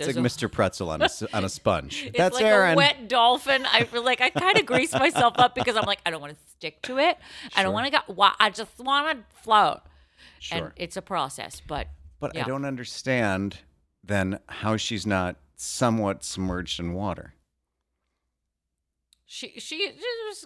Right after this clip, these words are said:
Speaker 1: kinda going o-, a little bit over the top. Like, it's not, it's not gonna dip all the way down.
Speaker 2: Yeah, but she's
Speaker 1: It's
Speaker 2: like
Speaker 1: wood, so it will float. There will be buoyancy.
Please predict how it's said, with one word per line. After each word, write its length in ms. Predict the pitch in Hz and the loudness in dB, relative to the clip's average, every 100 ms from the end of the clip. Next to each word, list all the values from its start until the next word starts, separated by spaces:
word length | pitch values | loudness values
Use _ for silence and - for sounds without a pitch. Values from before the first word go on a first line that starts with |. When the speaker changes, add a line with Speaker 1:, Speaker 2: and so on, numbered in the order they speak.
| - | -16
Speaker 1:
kinda 360 | 392 440 480 - | -6 -4 -4 -8
going 260 | 180 170 | -8 -8
o-, 220 | 151 156 - - | -8 -10 -12 -20
a 140 | 156 180 | -16 -6
little 260 | 170 151 | -6 -4
bit 180 | 143 151 | -6 -4
over 280 | 139 131 135 | -4 -6 -10
the 80 | 139 | -8
top. 200 | 175 180 | -10 -6
Like, 160 | 175 | -6
it's 140 | 220 262 | -6 -6
not, 160 | 269 - | -6 -6
it's 100 | 330 | -8
not 160 | 370 | -6
gonna 160 | 233 175 | -6 -10
dip 400 | 135 190 190 165 | -10 -8 -6 -4
all 160 | 156 | -4
the 80 | 143 | -4
way 200 | 139 131 | -6 -8
down. 580 | 131 175 233 151 - - _ - 113 | -8 -8 -6 -8 -10 -20 _ -12 0
Speaker 2:
Yeah, 180 | 131 | 2
but 160 | 107 - | 2 -4
she's 140 | - | -4
Speaker 1:
It's 100 | 269 | -2
Speaker 2:
like 80 | - | 0
Speaker 1:
wood, 260 | 330 349 247 | 0 0 0
so 200 | 247 220 | 0 0
it 100 | 220 | 0
will 180 | 277 269 | -2 -4
float. 540 | - 147 117 - _ | -6 -6 -4 -6 _
There 200 | 220 247 | -2 -2
will 180 | 240 285 | 0 -4
be 160 | 226 196 | -4 -8
buoyancy. 840 | 147 135 127 131 - 180 247 247 | -6 -6 -8 -12 -12 -10 -10 -14